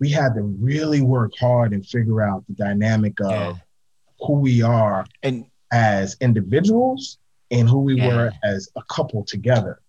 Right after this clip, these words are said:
Speaker 2: And you guys are pretty different people.
Speaker 1: Yeah,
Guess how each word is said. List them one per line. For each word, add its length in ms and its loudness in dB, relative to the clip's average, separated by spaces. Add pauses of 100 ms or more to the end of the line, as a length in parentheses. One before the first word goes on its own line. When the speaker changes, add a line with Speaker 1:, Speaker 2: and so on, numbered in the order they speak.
(140)
Speaker 2:
And 180 -2
you 80 0
guys 240 0
are 80 0
pretty 360 -2
different 560 -6 (160)
people. 540 -6 (640)
Speaker 1:
Yeah, 300 4